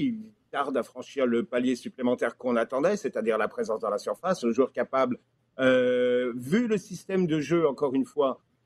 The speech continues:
euh, tu, il doit être capable de tenir un peu plus le ballon, permettant aux coéquipiers de se projeter vers l'avant.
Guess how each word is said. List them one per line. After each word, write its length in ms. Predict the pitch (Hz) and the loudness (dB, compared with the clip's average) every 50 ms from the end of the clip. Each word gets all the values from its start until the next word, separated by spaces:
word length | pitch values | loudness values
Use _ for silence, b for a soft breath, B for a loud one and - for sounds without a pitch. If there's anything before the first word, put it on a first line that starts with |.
| - 123 | -2 0
euh, 140 | 131 131 - - 139 117 95 | 0 2 2 2 0 0 -2
tu, 140 | - - 139 143 147 127 156 | -6 -12 -12 -10 -6 -4 -2
il 60 | 135 | 4
doit 160 | 139 147 139 | 6 6 4
être 80 | - - | 4 2
capable 320 | 139 123 - 139 131 120 | -2 2 2 2 2 2
de 100 | 107 113 | 0 -2
tenir 360 | - - 131 123 123 120 113 | 0 0 2 2 4 4 2
un 80 | 117 110 | 2 2
peu 100 | 127 127 | 0 -2
plus 260 | - - 127 120 - | 0 -2 -4 0 2
le 80 | 135 117 | 2 4
ballon, 380 | 120 120 127 131 131 123 117 _ _ _ _ _ _ _ _ _ | 4 4 2 2 0 -2 -4 _ _ _ _ _ _ _ _ _
permettant 760 | - 175 165 - 170 165 151 - - 170 165 160 151 - - _ _ _ _ _ _ _ _ _ _ _ _ - | 4 4 4 4 2 0 0 0 0 0 0 0 -2 -6 -8 _ _ _ _ _ _ _ _ _ _ _ _ 2
aux 100 | 180 175 | 2 2
coéquipiers 480 | - 156 147 135 - 139 117 143 185 | 4 2 0 2 0 -2 0 0 -2
de 60 | - | -2
se 100 | - - | 0 -2
projeter 460 | 120 95 - - 127 123 - - 135 120 | -4 -2 -2 -2 -2 -2 -2 -2 0 2
vers 160 | 120 117 120 | 2 2 2
l'avant. 400 | 120 120 120 127 127 113 - | 2 2 2 0 0 -2 -6